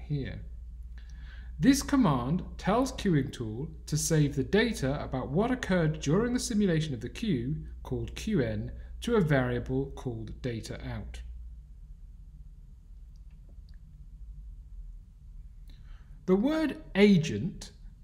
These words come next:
that is used in the function name that we have called here is what Queuing Tool calls what we have called customers in previous videos. In other words, agents are the folks that enter the queue at random times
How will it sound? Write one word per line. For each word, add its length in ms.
that 180
is 220
used 180
in 100
the 80
function 600
name 300
that 120
we 120
have 120
called 360
here 340
is 220
what 340
Queuing 400
Tool 420
calls 460
what 120
we 100
have 160
called 280
customers 600
in 160
previous 420
videos. 560
In 140
other 200
words, 520
agents 640
are 160
the 80
folks 420
that 220
enter 220
the 100
queue 260
at 80
random 340
times 600